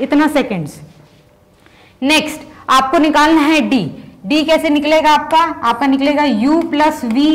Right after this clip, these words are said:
by two into T one। ठीक, मैंने बोला सिर्फ ये वाले part में देखना,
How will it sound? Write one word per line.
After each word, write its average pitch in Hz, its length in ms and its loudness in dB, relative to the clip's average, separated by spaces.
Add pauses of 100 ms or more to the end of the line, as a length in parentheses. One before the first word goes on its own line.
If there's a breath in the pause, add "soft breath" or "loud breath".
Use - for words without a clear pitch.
(160)
by 269 240 4 (280)
two 320 120 2 (500 loud breath)
into 294 380 2 (140)
T 269 260 0
one। 160 240 -2 (640 loud breath)
ठीक, 381 260 0 (300)
मैंने 285 140 0
बोला 349 180 4
सिर्फ 359 260 -2 (160)
ये 302 120 4
वाले 330 220 4
part 294 280 0
में 302 140 0
देखना, 254 300 0